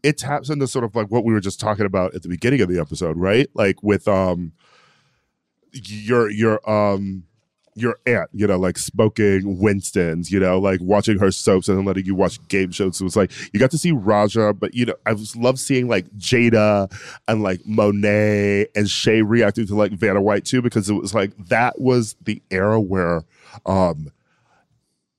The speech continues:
everyone was connected by, like,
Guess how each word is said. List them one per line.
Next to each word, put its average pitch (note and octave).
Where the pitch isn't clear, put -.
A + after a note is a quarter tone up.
everyone A#2
was G2
connected F2+
by, F2+
like, E2